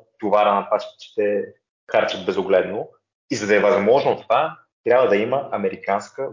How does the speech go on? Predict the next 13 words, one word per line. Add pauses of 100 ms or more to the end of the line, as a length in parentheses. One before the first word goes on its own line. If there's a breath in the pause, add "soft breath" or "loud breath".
военно-политическа
хегемония. (340)
Защото
ако
няма,
ако
няма
еднополюсен
модел, (340)
тогава
лека
по
лека